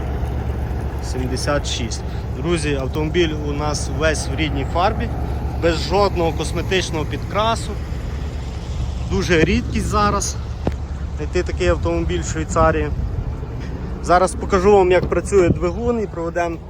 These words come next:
легенький тест-драйв автомобіля. Ніяких помилок, чеків, нічого такого немає.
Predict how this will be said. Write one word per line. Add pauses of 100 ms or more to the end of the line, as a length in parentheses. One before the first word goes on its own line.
(400)
легенький
тест-драйв
автомобіля. (3750)
Ніяких
помилок,
чеків,
нічого
такого
немає.